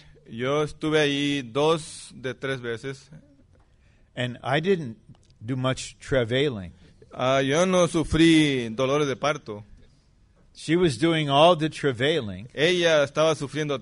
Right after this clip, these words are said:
Speaker 1: todos los dolores de parto.
Speaker 2: I was there trying to coach her according to the classes we had,
Speaker 1: Yo
Speaker 2: you know.
Speaker 1: estaba tratando de calmarle y ayudarla según las lecciones que se nos
Speaker 2: No.
Speaker 1: dan,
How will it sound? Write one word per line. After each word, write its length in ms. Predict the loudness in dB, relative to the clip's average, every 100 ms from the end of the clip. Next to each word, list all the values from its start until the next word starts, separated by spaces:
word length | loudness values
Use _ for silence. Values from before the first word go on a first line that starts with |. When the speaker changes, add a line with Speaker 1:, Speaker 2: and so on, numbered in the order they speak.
| 0
Speaker 1:
todos 300 | 0 2 -2
los 140 | -4
dolores 300 | -4 -2 -2
de 80 | -4
parto. 420 | -2 -2 -4 -12 -18 _ _ _
Speaker 2:
I 140 | -2 2
was 260 | 2 2
there 200 | 0 0
trying 360 | -2 -6 -6 -6
to 100 | -12
coach 400 | -6 -6 -4 -6
her 220 | -6 -6
according 420 | -6 -6 -6 -8
to 240 | -12 -12 -14 _ -20
the 60 |
classes 600 | -12 -6 -4 -4 -8 -14 -12
we 160 | -10
had, 280 | -8 -10 -10 -4
Speaker 1:
Yo 120 | -2
Speaker 2:
you 40 |
know. 60 | 2
Speaker 1:
estaba 340 | 6 6 6 4
tratando 420 | 0 -4 -2 0
de 180 | 0 -2
calmarle 600 | -4 -6 -4 -2 -4 -6
y 40 | -6
ayudarla 440 | -4 -4 -4 -4
según 440 | -6 -8 -8 -8
las 140 | -6 -6
lecciones 680 | -8 -12 -10 -8 -8 -10
que 120 | -12 -14
se 100 | -10
nos 140 | -8
Speaker 2:
No. 80 | -6
Speaker 1:
dan, 220 | -8 -12